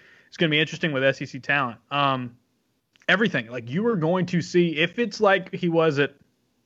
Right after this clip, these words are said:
at Boise State, and there's gonna be some transition, obviously. Um, but there's a lot of,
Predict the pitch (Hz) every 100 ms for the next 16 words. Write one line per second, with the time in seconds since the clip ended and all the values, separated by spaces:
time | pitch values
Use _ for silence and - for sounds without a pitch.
0 | _ _ _ - 165 147 143 139 160 131
1 | 131 131 139 135 143 156 - 139 - 160
2 | 143 139 135 131 123 113 113 117 113 -
3 | - - - - _ - 131 127 123 143
4 | 127 - _ _ 175 151 151 151 135 170
5 | 214 175 156 143 135 127